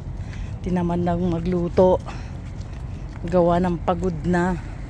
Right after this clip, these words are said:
Pagod na pagod na ako. Pagod. Biro mo ang trabaho eh, eleven ng umaga hanggang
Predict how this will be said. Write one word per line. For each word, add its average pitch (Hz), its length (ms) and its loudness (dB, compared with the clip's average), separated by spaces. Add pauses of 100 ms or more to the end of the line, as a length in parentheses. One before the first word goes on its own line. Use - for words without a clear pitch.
(1000)
Pagod 165 320 -2
na 160 80 0
pagod 160 400 0
na 147 240 4
ako. 147 240 -2 (3500)
Pagod. 190 320 -6 (2500)
Biro 175 240 -4
mo 175 240 -6
ang 180 80 -6
trabaho 175 560 -4
eh, 156 340 -6 (1800)
eleven 180 400 -2
ng 175 80 -4
umaga 180 480 -2
hanggang 185 480 -4